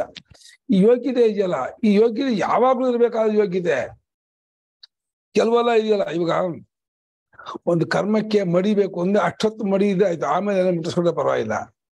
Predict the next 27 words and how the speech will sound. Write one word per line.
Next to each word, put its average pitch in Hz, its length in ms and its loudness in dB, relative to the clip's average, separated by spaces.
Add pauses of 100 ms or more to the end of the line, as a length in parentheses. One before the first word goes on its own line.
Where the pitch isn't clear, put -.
(480)
ಏನೋ 160 160 0
ಒಂದು. 127 320 -6 (340)
ಹಾಗೆ 196 220 0
ಕೆಲವು 214 480 2
ಈ 202 140 -2
ನಿಯಮಕ್ಕೆ 214 440 0
ಇಷ್ಟೊತ್ತು 202 300 -4
ಮೌನ 208 320 0
ಇರೋದು, 208 220 2
ಅಷ್ಟೊತ್ತು 202 260 -2
ಮೌನ 202 180 -2
ಇದ್ದು 196 220 0
ಆಮೇಲೆ 190 200 -4
ಮಾಡಿದ್ರೆ 180 280 0
ಪರವಾಗಿಲ್ಲ. 127 480 -4 (600)
ಅದು 180 120 0
ಈ 185 140 -2
ಶಬ್ದವಾದಿ 247 640 0
ಗುಣಗಳನ್ನ 226 380 0
ಹೇಳ್ತಾರಲ್ಲ, 185 440 -2 (1600)
ಇದು 190 160 0
ತತ್ವಜ್ಞಾನ 214 600 0
ಆಗೋವರೆಗೂ 226 560 2
ಇರ್ಬೇಕು, 240 360 0
ತತ್ವಜ್ಞಾನ 262 460 2
ಆದ್ಮೇಲೆ 269 240 0
ಸಹಜವಾಗಿರ್ತಾರೆ, 175 880 -2